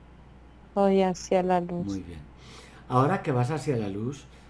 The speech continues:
Speaker 2: haz un balance de esa vida que acabas de pasar y dime qué tenías que aprender en ella.
Speaker 1: Ser feliz.
Speaker 2: Y lo lograste.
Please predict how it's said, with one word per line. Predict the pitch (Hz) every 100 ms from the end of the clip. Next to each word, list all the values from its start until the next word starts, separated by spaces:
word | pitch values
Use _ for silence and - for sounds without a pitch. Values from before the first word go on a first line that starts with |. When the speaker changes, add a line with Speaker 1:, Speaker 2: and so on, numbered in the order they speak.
| - - 143
Speaker 2:
haz | 147 175
un | 170
balance | 160 156 156 156 151 156
de | 156
esa | 147 143
vida | 147 147
que | 135
acabas | 110 110 110 117
de | 123
pasar | 113 101 - 98 104 123 - - - - - -
y | 135
dime | 131 143 160
qué | 156
tenías | 156 143 143 123
que | 139
aprender | 131 131 123 120
en | 110
ella. | 98 - - - - - - - - - - - - - - - - - - - - - - - - - - - -
Speaker 1:
Ser | - - 202 -
feliz. | 220 220 226 226 - - - - - - - - - - -
Speaker 2:
Y | 113
lo | 98
lograste. | 95 90 92 - -